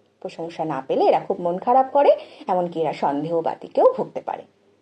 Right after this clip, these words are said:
সিংহ রাশির জন্য উপযুক্ত জীবনসঙ্গী হতে পারে ধনু, মেষ ও তুলা রাশির জাতক জাতিকারা,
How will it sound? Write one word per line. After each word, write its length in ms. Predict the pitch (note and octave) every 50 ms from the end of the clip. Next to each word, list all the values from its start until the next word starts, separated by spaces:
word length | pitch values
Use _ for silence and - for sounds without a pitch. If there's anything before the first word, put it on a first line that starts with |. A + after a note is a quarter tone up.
| _ _ _ _ _ _ _ _ _ _ _ _ _ _ _ _ _ _ _ _ _ _ -
সিংহ 180 | - F#4+ G4+ A#4
রাশির 280 | B4+ B4+ A#4+ - C5 -
জন্য 160 | B4 A#4 B4+ -
উপযুক্ত 420 | C4+ D4+ D4 F4+ F4 G#4+ - -
জীবনসঙ্গী 640 | G#4 C4 - - B3 B3 C4+ D#4+ E4+ E4+ G4+ G4+ G#4 G#4
হতে 220 | E4+ F4 E4+ C#4+
পারে 360 | - - - - B4+ C#5+ C#5+ - - -
ধনু, 420 | F#3+ G3+ G#3 G3+ G3 G#3 A#3+ D#4 B4 - - -
মেষ 520 | F#3+ E3+ E3+ E3 A3 A4 - - - - - _
ও 140 | - F4+ B4
তুলা 260 | A#4+ - - - C3
রাশির 300 | - - - - A4 B4
জাতক 220 | G#4 - - - -
জাতিকারা, 500 | - - - - - - - - D2+